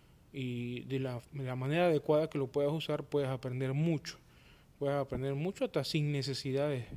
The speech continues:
ir a cursos. Lo único que en cursos, y esto, la ventaja es que hay comunidades.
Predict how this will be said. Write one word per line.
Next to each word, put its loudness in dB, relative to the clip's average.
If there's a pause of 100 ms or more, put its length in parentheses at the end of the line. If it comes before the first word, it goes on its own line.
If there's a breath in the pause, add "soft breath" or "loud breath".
ir -2
a -2
cursos. 0 (600 loud breath)
Lo 4
único 6
que 4
en 4
cursos, 2
y 2
esto, 0 (240)
la 2
ventaja 2
es -4
que -2
hay 0
comunidades. 0